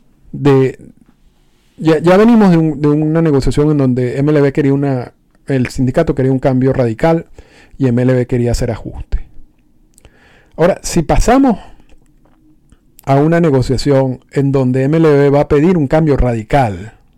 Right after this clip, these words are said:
que es la imposición del tope salarial, porque eso es un cambio radical. Eso es una estructura totalmente nueva,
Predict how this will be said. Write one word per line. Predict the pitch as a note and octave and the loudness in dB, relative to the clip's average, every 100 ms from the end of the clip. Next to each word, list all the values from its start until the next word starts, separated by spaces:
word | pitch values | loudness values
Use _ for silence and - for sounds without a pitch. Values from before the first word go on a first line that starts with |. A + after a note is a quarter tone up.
| _ | _
que | - | -6
es | A2+ | -4
la | |
imposición | B2 C3+ G#2+ B2 | -2 -4 -4 -4
del | A#2 | -4
tope | G2 - G#2 | -6 -8 -8
salarial, | G#2 G2 A2+ - - _ _ _ _ _ _ _ _ | -8 -10 -10 -12 -16 _ _ _ _ _ _ _ _
porque | - A#2 - | -10 -6 0
eso | - | 0
es | A#3 - | 0 0
un | F#3+ | -2
cambio | G#3 F#3+ | -2 -2
radical. | F#3 A2+ G2+ - D3+ D#3 - - _ _ _ _ _ _ _ _ _ _ _ | -2 -2 -4 -12 -10 -10 -12 -20 _ _ _ _ _ _ _ _ _ _ _
Eso | - G3 | -2 2
es | A3 | 4
una | A#3 | 2
estructura | D#3+ C3+ E3+ G3+ | 0 -2 0 0
totalmente | C#3+ C3+ C#3+ D3 C#3 | 0 0 0 0 0
nueva, | B2 B2 B2 E2+ | -2 0 -2 -6